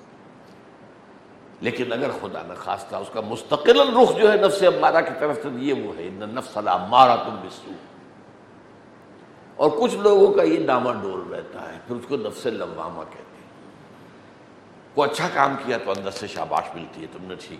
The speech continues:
کیا ہے، دل کہتا ہے یا روح کہتی ہے، شاباش دیتی ہے۔ برا کام کیا تو وہ روح ملامت کرتی ہے، تو وہ بیچ بیچ میں ادھر سے ادھر، ادھر سے ادھر۔ وہ جو سورہ توبہ میں بھی آیا ہے، "خَلَطُوا عَمَلًا صَالِحًا وَآخَرَ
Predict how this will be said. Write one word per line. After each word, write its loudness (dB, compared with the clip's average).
کیا -18
ہے، -20
دل -4
کہتا -8
ہے -10
یا -10
روح -2
کہتی -12
ہے، -10
شاباش -12
دیتی -20
ہے۔ -20
برا 0
کام -6
کیا -10
تو -14
وہ -8
روح -6
ملامت -8
کرتی -18
ہے، -18
تو -10
وہ -4
بیچ -8
بیچ -16
میں -14
ادھر -10
سے -16
ادھر، -12
ادھر -12
سے -16
ادھر۔ -14
وہ -8
جو -4
سورہ -2
توبہ 0
میں -8
بھی -10
آیا -4
ہے، -10
"خَلَطُوا 2
عَمَلًا 2
صَالِحًا -2
وَآخَرَ -2